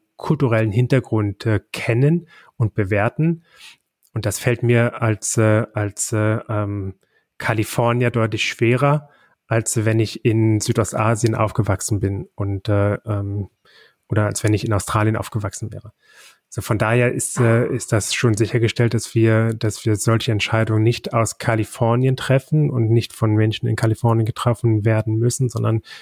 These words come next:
wir haben auch, äh, in den jeweiligen Regionen, nicht immer vor Ort, in dem jeweiligen Land, aber in den jeweiligen Regionen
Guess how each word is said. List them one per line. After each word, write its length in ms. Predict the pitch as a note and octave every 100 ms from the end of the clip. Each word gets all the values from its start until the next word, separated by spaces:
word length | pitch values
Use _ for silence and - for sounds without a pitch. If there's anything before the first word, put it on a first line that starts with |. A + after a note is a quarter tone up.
| -
wir 180 | - F#2
haben 260 | A2 A2+ A#2
auch, 360 | - A2 -
äh, 180 | A2+ A2+
in 220 | C3 A#2
den 160 | A2+ G#2+
jeweiligen 600 | G#2 A2 A2+ A2 G#2+ G#2+
Regionen, 600 | A2+ F#2+ A#2+ C#3+ D#3+ D#3+ - - -
nicht 160 | - A2+
immer 160 | G#2
vor 200 | - A#2
Ort, 280 | E3 F3 -
in 80 | A2
dem 120 | G#2+
jeweiligen 380 | G#2 G2+ G#2 G#2+
Land, 220 | D3 E3+
aber 140 | G#2+
in 80 | A2+
den 100 | A2
jeweiligen 340 | A2 A2 A2 G#2
Regionen 680 | G#2+ G#2 A#2 A#2+ C3 C3+